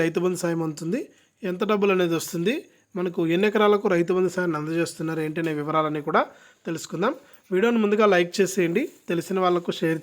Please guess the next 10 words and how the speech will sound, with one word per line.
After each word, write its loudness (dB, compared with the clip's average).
చేయండి. 0
ఇలాంటి 2
మరెన్నో 6
వీడియోలను 2
తెలుసుకోవడానికి -2
ఇప్పుడే 2
మన 4
ఛానల్ను 6
సబ్స్క్రైబ్ -2
చేసుకుని -2